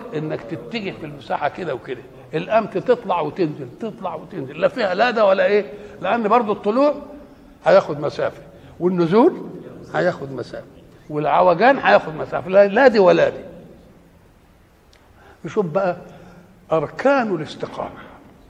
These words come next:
أركان الاستقامة قال لك خمسة، هي التي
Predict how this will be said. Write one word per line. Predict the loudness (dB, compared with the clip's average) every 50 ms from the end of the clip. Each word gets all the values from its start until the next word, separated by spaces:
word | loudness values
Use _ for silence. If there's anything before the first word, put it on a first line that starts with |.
| _ _ _ _ _ -20 -20 _ _ _ _ _ _ -20 -20 _ _ _ _ _ -14
أركان | -14 -14 -14 -16 -16 -14 -12 -12 -12 -12 -12
الاستقامة | -14 -16 -16 -18 -18 -16 -16 -14 -14 -14 -14 -16 -18 -20 -20 -20 -20 -20 -20 -20 -20 -20 -20 _ _ _ -14
قال | -14 -12 -12 -12
لك | -14 -16 -18 -20 -20 -20 -20 -20 _ _ _ _ _ _ _ _ _ _ _ _ -20
خمسة، | -8 -6 -6 -6 -6 -8 -16 -18 -20 -20 -20 -20 -20 -20 _ _ _ -20 _ _ _ _ _ _ _ _ _ _ _ _ _ _ -20 -20 -20 -20 -20 -20 -20 -20 _ _ _ _ _ _ _ _ _ _ _ _ _ _ _ _ _ _ -20 _ _ _ _ _ _ -20 _ _ _ _ _ _ _ _ _ _ _ _ _ _ _ _ -20 -20 _ -20 -20 -20 -20 -20 _ _ _ _ _ _ _ _ _ _ -20 -12 -6
هي | -4 -2 -2 -2 -4
التي | -6 -6 -6 -8 -8 -8 -8 -10 -10 -10